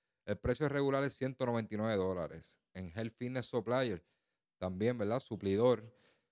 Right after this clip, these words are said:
de el Recovery Endurox Gold Standard. Ese es uno de los mejores recoveries en, en, en el mercado. Eh, yo lo he probado, eh, lo usé por mucho tiempo, cuando estaba entrenado un poquito más duro.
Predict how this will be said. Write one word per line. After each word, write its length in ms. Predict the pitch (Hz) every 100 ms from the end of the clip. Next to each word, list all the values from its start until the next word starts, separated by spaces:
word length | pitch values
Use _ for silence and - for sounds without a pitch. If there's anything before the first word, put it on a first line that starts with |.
| _ _ _ -
de 540 | 98 104 101 92 82 _ _ _ _ _ _ _ _ _ _ _ _ _ _ _
el 100 | 110
Recovery 560 | 104 101 117 127 131 120
Endurox 840 | 120 117 113 107 120 120 - - _ _ _ _ _ -
Gold 260 | 90 107
Standard. 560 | 104 - 110 113 92 85
Ese 340 | 92 104 117 120
es 60 | - -
uno 200 | 101 107
de 60 | 113
los 80 |
mejores 400 | 113 107 117 113
recoveries 540 | 113 107 110 117 110 110
en, 280 | 110 - 101
en, 280 | 98 92
en 100 | 101
el 80 | 104
mercado. 640 | 113 107 - 98 98 113 - _ _ _ _ -
Eh, 440 | 95 95 95 90
yo 180 | 90 95
lo 60 | 101
he 60 |
probado, 680 | 104 101 101 107 104 104 104 -
eh, 420 | 87 90 85 82 85
lo 120 | 85
usé 180 | 87 101
por 160 | 104 101
mucho 400 | 107 127 123 101
tiempo, 640 | 113 120 - 98 107 104
cuando 180 | 85 87
estaba 380 | 82 90 95 95
entrenado 360 | 90 90 87 92
un 120 | 95
poquito 280 | 101 95 95
más 200 | 92 90
duro. 340 | 120 101